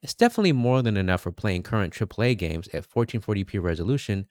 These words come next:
and a bit of video editing in DaVinci Resolve. One of the core benefits of P C gaming is that your computer can function simultaneously as a gaming machine,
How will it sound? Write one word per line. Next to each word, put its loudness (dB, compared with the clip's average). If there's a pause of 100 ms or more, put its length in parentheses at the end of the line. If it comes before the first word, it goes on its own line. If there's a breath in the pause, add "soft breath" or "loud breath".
(320 loud breath)
and 2
a 2
bit 4
of 4
video 6
editing 0
in -2
DaVinci -2
Resolve. -2 (840)
One 4
of 0
the 2
core 4
benefits 0
of -4
P -2
C -2
gaming 2
is -4
that 2 (200 loud breath)
your 4
computer 2
can 0
function -2
simultaneously -2
as 0 (240 soft breath)
a -8
gaming 0
machine, -2